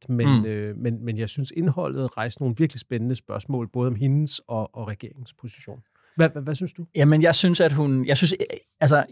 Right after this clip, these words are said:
Speaker 2: jeg synes ikke, at hun er, hun er ikke nogen retorisk flot taler. Altså, øh, jeg synes heller ikke, at kompositionen, ligesom af de taler, hun holder, egentlig er, er, er, er specielt flot. Men, men på den anden side har hun jo holdt, hvad jeg mener er,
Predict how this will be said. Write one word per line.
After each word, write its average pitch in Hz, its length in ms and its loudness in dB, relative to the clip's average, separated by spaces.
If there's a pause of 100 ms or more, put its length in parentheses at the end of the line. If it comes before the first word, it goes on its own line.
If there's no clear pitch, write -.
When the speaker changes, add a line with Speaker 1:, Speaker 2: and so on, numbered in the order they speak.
Speaker 2:
jeg 156 100 4
synes 180 180 4
ikke, 202 320 4
at 143 60 6
hun 151 160 4
er, 143 240 0
hun 156 100 4
er 175 40 6
ikke 202 140 4
nogen 190 180 2
retorisk - 580 0 (680)
flot - 500 4 (200)
taler. 104 260 0 (120)
Altså, 131 300 4 (480)
øh, 131 100 8
jeg 117 360 4
synes 147 120 6
heller 185 120 6
ikke, 170 100 2
at 143 60 -6
kompositionen, 151 1040 0
ligesom 135 220 4
af 123 120 2
de 127 120 -2
taler, 135 360 0
hun 131 120 0
holder, 127 280 0
egentlig 135 400 -2
er, 110 200 0 (520)
er, 110 440 4
er, 107 200 -4 (100)
er 104 60 -4
specielt - 460 0
flot. 117 340 2
Men, 135 300 4 (140)
men 127 200 4
på - 100 2
den 151 120 2
anden 202 140 4
side 196 220 2
har 208 120 2
hun 151 160 2
jo 113 80 4
holdt, 156 340 0
hvad 123 140 0
jeg 139 160 2
mener 175 300 2
er, 113 240 -2